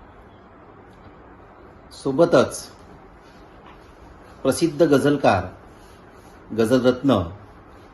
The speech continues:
डॉक्टर राजेशजी उमाळे यांचा हिंदी मराठी गझलचा कार्यक्रमसुद्धा आम्ही आयोजित केला आहे.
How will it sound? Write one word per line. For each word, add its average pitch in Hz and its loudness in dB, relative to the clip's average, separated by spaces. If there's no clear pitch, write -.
डॉक्टर 131 2
राजेशजी 110 -2
उमाळे 117 2
यांचा 117 -2
हिंदी 117 0
मराठी 127 0
गझलचा 123 0
कार्यक्रमसुद्धा 113 -4
आम्ही 107 -6
आयोजित 101 -6
केला 107 -4
आहे. 98 -6